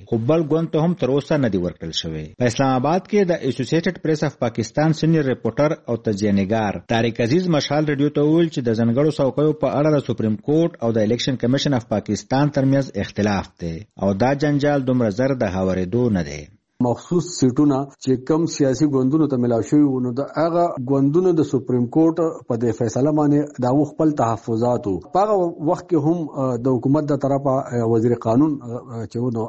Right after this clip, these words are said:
Speaker 2: هغه دا بیان ورکو چې یاره دا فیصله چې کومه راله، تفصیلي فیصله هم د سپریم کورټ ده، نو په دې کې اوس هم ابهام موجود دی، د دې وضاحت نه دی شوی. الیکشن کمیشن دا موقف هم دی چې څنګه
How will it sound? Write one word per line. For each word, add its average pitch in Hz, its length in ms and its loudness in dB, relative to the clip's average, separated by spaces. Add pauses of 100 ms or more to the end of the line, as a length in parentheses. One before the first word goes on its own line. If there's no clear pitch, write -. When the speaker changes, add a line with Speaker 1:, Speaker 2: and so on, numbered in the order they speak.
(120)
Speaker 2:
هغه 107 320 0
دا 113 100 2 (360)
بیان 135 260 2
ورکو 165 320 0
چې - 260 -8
یاره 202 140 2 (100)
دا 156 140 2
فیصله 151 340 0
چې 165 160 -2
کومه 170 200 0
راله، 170 260 2
تفصیلي 139 340 2
فیصله 127 340 0
هم 127 120 0
د 107 100 -4
سپریم 107 320 -2
کورټ 147 220 2
ده، - 100 2
نو 104 80 -4
په 113 120 2
دې 151 140 4
کې 143 80 0
اوس 143 300 2
هم 151 80 0 (300)
ابهام 147 420 0
موجود 139 420 0
دی، 139 80 4 (220)
د - 20 0 (120)
دې 156 80 6 (100)
وضاحت 131 520 0
نه 147 100 2
دی 110 60 4 (100)
شوی. 101 200 -4 (120)
الیکشن 147 340 2
کمیشن 147 440 2
دا 175 60 2 (120)
موقف 156 380 -2
هم 139 120 0
دی 139 100 0
چې 151 280 -2 (200)
څنګه 170 260 2